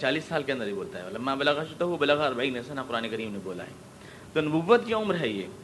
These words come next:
اور یہاں پہ علم سے مراد علم نبوت ہے، تو صاف ظاہر ہے کہ کنویں میں نبی نہیں بنے ہیں، بلکہ اب کہہ رہا ہے قرآن کریم۔ کیونکہ اگر یہ مان لیں کہ چالیس سال کی عمر میں آ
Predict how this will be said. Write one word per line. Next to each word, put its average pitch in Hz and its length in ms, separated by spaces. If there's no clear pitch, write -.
اور 143 120
یہاں 165 260
پہ 190 60
علم 196 240
سے 208 80
مراد 180 240
علم 185 240
نبوت 190 380
ہے، 196 80
تو 185 120
صاف 196 300
ظاہر 202 240
ہے 220 60
کہ 220 120
کنویں 180 160
میں 208 100
نبی 190 220
نہیں 214 140
بنے 202 200
ہیں، 107 140
بلکہ 139 300
اب 196 180
کہہ 165 80
رہا 135 100
ہے 127 120
قرآن 113 260
کریم۔ 101 180
کیونکہ 180 180
اگر 190 160
یہ 220 160
مان 208 220
لیں 226 200
کہ 175 100
چالیس 196 340
سال 196 300
کی 208 80
عمر 202 180
میں 208 160
آ 160 140